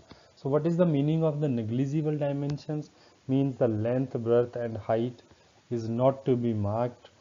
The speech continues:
It is approximately equal to zero, not equal to zero. So it has a negligible dimensions. So that, that particular point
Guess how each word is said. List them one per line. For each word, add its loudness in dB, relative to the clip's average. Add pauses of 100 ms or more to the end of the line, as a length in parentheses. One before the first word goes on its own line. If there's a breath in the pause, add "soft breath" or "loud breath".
(380 soft breath)
It -10
is -2 (120)
approximately 0
equal -4
to -4
zero, -4
not 0
equal -4
to -8
zero. -6 (280 soft breath)
So -4
it -4
has -4
a 0
negligible -2
dimensions. -6 (280 soft breath)
So -8
that, -2 (160)
that -6
particular 2
point -4